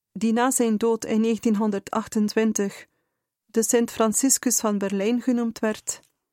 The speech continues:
geleidelijk aan enthousiast, wanneer iemand wist door te dringen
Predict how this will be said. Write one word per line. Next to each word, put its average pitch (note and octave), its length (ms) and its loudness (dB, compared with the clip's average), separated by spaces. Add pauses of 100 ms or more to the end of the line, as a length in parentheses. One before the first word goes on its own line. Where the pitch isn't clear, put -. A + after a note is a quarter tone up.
(540)
geleidelijk C4+ 640 2
aan A3 260 0
enthousiast, A3 920 -2 (540)
wanneer G#3+ 400 0
iemand G3+ 400 0
wist A3 380 0
door A3+ 300 0
te C4 120 0
dringen A3 460 0